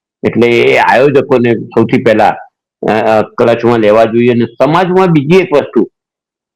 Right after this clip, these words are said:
કે આપણા દીકરા દીકરીઓ ક્યાં જતી હોય તે જોઈ અને લાગે કે અહીંયા જાય છે ને આ વખતે ત્યાં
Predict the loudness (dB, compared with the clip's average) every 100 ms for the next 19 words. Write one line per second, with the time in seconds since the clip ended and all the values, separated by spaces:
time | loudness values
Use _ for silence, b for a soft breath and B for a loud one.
0 | _ -2 0 -2 -2 -4 -4 -2 -2 -2
1 | -4 0 0 0 0 0 0 -2 0 0
2 | 0 -2 2 2 2 -2 _ _ _ _
3 | -2 0 2 0 0 -2 0 0 0 0
4 | 0 -2 -4 -2 -2 -2 -2 -2 -2 0